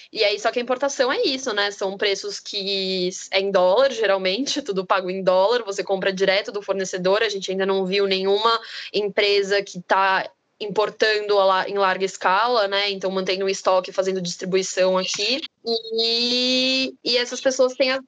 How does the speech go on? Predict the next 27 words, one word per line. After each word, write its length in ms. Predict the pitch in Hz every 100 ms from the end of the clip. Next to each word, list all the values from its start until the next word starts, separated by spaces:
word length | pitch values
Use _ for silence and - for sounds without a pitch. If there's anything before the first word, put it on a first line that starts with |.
| -
não 180 | 254 269
conseguem 360 | 294 285 269
ter 100 | 269
acesso, 360 | 269 427 320 208
porque, 200 | 220 226
primeiro, 400 | 269 262 202 202
muita 240 | 214 233
gente 240 | 214 208 220
no 80 |
Brasil 280 | 208 208 202
não 140 | 196 190
fala 200 | 190 196
inglês, 580 | 196 196 254 349 - -
então, 280 | 202 196 196
pra 140 | 196
ter 160 | 185 196
acesso, 540 | 180 185 185 180 190
né, 220 | 185 196
a 60 | 185
esses 240 | 180 170
sites, 440 | - 196 196 190 190
a 60 |
esses 180 | 180 185
fornecedores 560 | 185 185 180 180 185 180
estrangeiros, 480 | 180 190 190 180
você 100 | 175
precisa 580 | 180 190 - 220 214 202